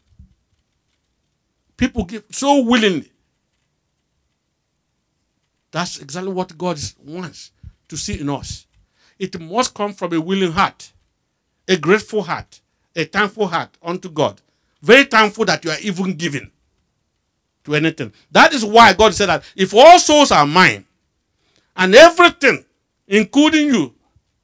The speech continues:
whatever you think you have are mine. Then if, okay, let's put it this way.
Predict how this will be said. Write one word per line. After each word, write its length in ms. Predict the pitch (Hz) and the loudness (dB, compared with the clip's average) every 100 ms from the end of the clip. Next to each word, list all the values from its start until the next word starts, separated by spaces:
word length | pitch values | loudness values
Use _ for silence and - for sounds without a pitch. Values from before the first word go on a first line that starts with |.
| - | -8
whatever 240 | 160 214 240 | -2 2 2
you 80 | 185 | 0
think 260 | 202 190 | -4 -8
you 80 | 143 | -4
have 240 | 147 110 _ _ | -4 -4 _ _
are 100 | 123 | -10
mine. 300 | 139 143 104 _ _ _ | -6 -4 -6 _ _ _
Then 280 | 262 285 240 _ - | 0 2 0 _ 0
if, 340 | 302 330 - _ _ _ | 2 2 -4 _ _ _
okay, 160 | 156 131 | -20 -16
let's 180 | 190 233 | -16 -16
put 160 | 147 | -18
it 100 | 127 | -20
this 120 | 110 | -20
way. 140 | - | -20